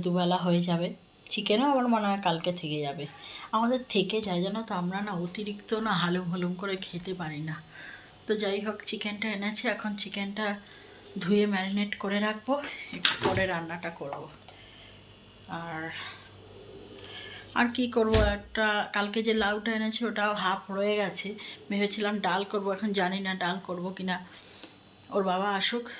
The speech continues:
দেখা যাক, ওর বাবা যদি ডাল করতে বলে তাহলে করব, আর না হলে করব না।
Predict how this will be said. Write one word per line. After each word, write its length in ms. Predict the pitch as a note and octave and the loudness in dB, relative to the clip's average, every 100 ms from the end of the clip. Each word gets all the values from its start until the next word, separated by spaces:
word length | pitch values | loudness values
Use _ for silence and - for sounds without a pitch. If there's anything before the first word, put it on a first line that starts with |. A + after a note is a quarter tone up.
| - G3+ | -8 -2
দেখা 200 | G3 F#3+ G3+ | -2 0 0
যাক, 140 | G#3 G#3 - | -2 -2 -2
ওর 60 | F#3+ | 2
বাবা 140 | F#3 F#3 | 2 2
যদি 140 | G3 G#3 | -2 0
ডাল 220 | G3 G3 G3+ | 2 0 -2
করতে 220 | - - A3 | -6 -2 0
বলে 160 | A#3 B3 | 2 0
তাহলে 200 | A3 A3 A3+ | 0 0 0
করব, 180 | A#3 A3+ B3+ | 0 2 0
আর 60 | A#3+ F#3+ | 0 0
না 40 | F3 | 0
হলে 140 | F#3+ | 0
করব 300 | G3 F3 D3+ D#3 | -2 -4 -4 -4
না। 60 | D#3 | -4